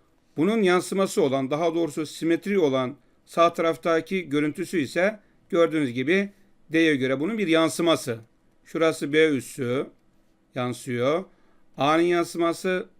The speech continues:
şurası. A, B arası uzaklık üç birimken B üssü, A üssü arası da aynı şekilde üç birim. Gördüğünüz gibi uzaklığı ne yapmış oldu? Korumuş oldu.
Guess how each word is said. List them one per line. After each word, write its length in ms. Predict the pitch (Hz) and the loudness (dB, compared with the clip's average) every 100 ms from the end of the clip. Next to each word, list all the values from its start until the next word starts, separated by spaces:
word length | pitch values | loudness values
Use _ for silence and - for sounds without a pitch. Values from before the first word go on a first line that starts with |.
| - | -20
şurası. 720 | - 156 127 - 156 156 196 - _ _ _ _ _ _ _ _ _ - | -6 -4 -2 -4 -2 -2 -2 -8 _ _ _ _ _ _ _ _ _ -2
A, 260 | 147 180 202 | 4 4 6
B 140 | 233 | 4
arası 340 | 214 185 185 | 6 2 0
uzaklık 500 | 165 156 190 170 170 - 196 | -4 0 -2 -2 -6 -6 -8
üç 280 | 196 165 | -6 -4
birimken 640 | 180 190 208 - 170 214 - - - _ _ - | 0 0 0 0 0 0 -6 -20 -20 _ _ -8
B 180 | 143 170 | 0 0
üssü, 360 | 196 196 - 269 | 0 -4 -4 0
A 240 | 175 156 | 4 4
üssü 200 | 135 - | 2 0
arası 360 | 180 165 139 135 | 0 0 -2 -2
da 60 | |
aynı 240 | 160 165 156 | 0 2 0
şekilde 560 | 131 127 139 208 240 - | -6 -6 -2 -2 -2 -2
üç 240 | 147 - | -4 -2
birim. 260 | 135 180 254 | -2 -2 -2
Gördüğünüz 520 | 175 175 165 175 139 | 2 2 2 0 -2
gibi 220 | 127 127 | -4 -4
uzaklığı 500 | 160 151 156 151 135 | -4 -2 -4 -2 0
ne 40 | 160 | 0
yapmış 340 | 165 147 123 | 0 -2 -4
oldu? 300 | 123 147 233 | -6 -4 -6
Korumuş 420 | - 131 185 202 | -4 -2 -2 -2
oldu. 300 | 147 110 123 | -2 -2 -12